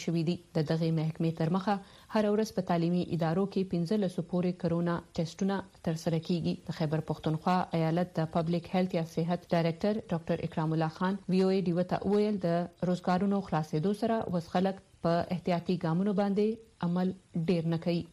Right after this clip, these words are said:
د صحت په چارو باندې پوهه لرونکي تنان وایي چې د عام ولس په شمول باید د تعلیمي ادارو طالب علمان په احتیاطي ګامونو باندې عمل وکړي چې وایرس نور خور نشي.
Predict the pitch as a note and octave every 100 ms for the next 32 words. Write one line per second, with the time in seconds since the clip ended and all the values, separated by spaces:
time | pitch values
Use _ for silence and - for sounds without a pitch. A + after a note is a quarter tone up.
0 | - E3 D#3+ E3 E3 D#3+ D#3+ E3+ E3 D#3+
1 | D#3+ D#3+ E3 D#3+ D#3+ D#3+ E3 D#3+ E3 E3
2 | E3 E3 F3+ F#3 G3 E3 E3 E3+ E3+ E3+
3 | E3+ E3+ E3+ E3+ E3+ E3 G3 F#3 E3 E3
4 | E3 D#3+ E3 D#3+ E3+ - E3 D#3 E3 F3+
5 | F#3 D#3+ D3 D#3 D#3 F3+ F#3+ - D#3+ E3
6 | D#3+ - E3 D#3 D#3+ F#3+ G3+ G3+ G#3 G#3+
7 | F#3 E3+ D#3+ D#3 E3+ D#3+ E3 D#3+ E3 F3
8 | - - F3+ F3+ E3 D3+ F3 E3 E3 E3
9 | F3+